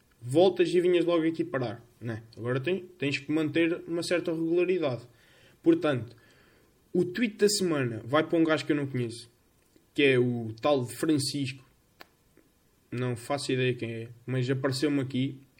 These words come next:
Epá, e rimo bué, rimo bué e tá um bom tweet, malta. Tá um bom tweet. Que é, o gajo diz: "Já tive a picha no livro do Guinness.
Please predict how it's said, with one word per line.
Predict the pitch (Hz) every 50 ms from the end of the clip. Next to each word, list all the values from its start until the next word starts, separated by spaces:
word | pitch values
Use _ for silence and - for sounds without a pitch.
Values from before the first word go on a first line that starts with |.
| _
Epá, | - 123 123 - 107 110
e | 113 117
rimo | - 131 135 131 120 117
bué, | 117 117 113 110 110 - -
rimo | 120 117 117 113 110
bué | 117 120 127 135 143 151
e | 147 143 135 107 101 -
tá | - 113
um | 123 120 117
bom | 110 127 131 131
tweet, | 131 - 120 113 107 - 98
malta. | 92 - - - 123 -
Tá | - 113
um | 117 113 113 107
bom | 107 107 113 127 123 135 143 151 147
tweet. | 139 131 - - - 113 110 107 - - - - _ _ _ _ _ _ _ _ _ _
Que | - 139 139 131
é, | 135 135 139 139 - - _ _
o | - 123
gajo | 131 156 147 135 123 117
diz: | 110 110 104 - - - - _ _ _ _ _ _ _ - - - _ _ _ _ _ _
"Já | 127 147 147 151
tive | - 196 196 180 190
a | -
picha | 127 - - 180 165 - - - 156 170 196 - - _ _ _ _ _
no | - 143 151 151 151
livro | 165 170 156 151 151 147
do | 143 147
Guinness. | 135 131 131 120 113 107 104 - - -